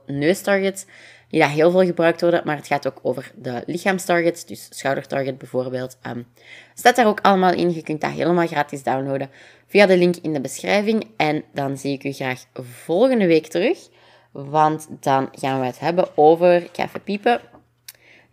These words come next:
trainingsplannen opstellen. Dit is een beetje een uitbreidingsaflevering op die van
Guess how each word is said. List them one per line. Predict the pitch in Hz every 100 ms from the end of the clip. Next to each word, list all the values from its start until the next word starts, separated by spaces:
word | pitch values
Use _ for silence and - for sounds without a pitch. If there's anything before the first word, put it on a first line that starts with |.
| _
trainingsplannen | 170 160 170 170 143 139
opstellen. | - - - 123 127 135 -
Dit | 139
is | -
een |
beetje | 156 151 151
een | 127
uitbreidingsaflevering | - 180 190 180 170 156 - 156 156 151 147 143 143 -
op | 131 -
die | - 139 127
van | 127 120 123